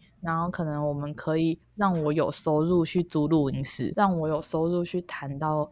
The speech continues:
就是不一样的人，因为可能有一些真的很有阅历，或他真的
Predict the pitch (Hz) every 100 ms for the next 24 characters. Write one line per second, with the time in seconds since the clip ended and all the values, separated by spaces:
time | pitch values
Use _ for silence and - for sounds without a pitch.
0 | _ - 170 165 165 170 - _ - 226
1 | 208 170 156 175 160 139 139 52 65 185
2 | 165 147 82 - 208 240 233 180 170 160
3 | 208 - 202 180 175 170 - _ - 185
4 | 185 175 160 160 147 147 170 156 165 165
5 | 175 165 156 160 160 156 151